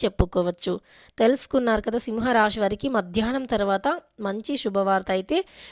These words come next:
వస్తుంది. ఇక సింహ రాశి వారు గ్రహాలకి, అంటే గ్రహాల అనుకూలత లేకపోవటం వల్ల కొంత నెగటివ్ ఎనర్జీ ఎదుర్కోవటం వ-, ఎదుర్కొంటున్నారు కనుక గ్రహాల అనుకూలత కోసం మీరు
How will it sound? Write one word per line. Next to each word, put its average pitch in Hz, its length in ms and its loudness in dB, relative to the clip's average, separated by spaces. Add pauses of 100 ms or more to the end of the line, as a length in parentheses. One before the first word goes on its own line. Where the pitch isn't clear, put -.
(100)
వస్తుంది. 208 580 -2 (340)
ఇక 226 320 0
సింహ 240 480 -4
రాశి 208 420 0
వారు 214 360 0 (400)
గ్రహాలకి, 294 1040 4
అంటే 226 320 4
గ్రహాల 214 460 2
అనుకూలత 220 480 4
లేకపోవటం 196 640 4
వల్ల 202 200 4
కొంత 196 280 2
నెగటివ్ 196 400 0
ఎనర్జీ 220 320 2
ఎదుర్కోవటం 190 720 0
వ-, 196 160 0
ఎదుర్కొంటున్నారు 196 720 0
కనుక 196 280 0 (540)
గ్రహాల 269 420 6 (140)
అనుకూలత 269 560 4
కోసం 220 540 2 (120)
మీరు 220 220 2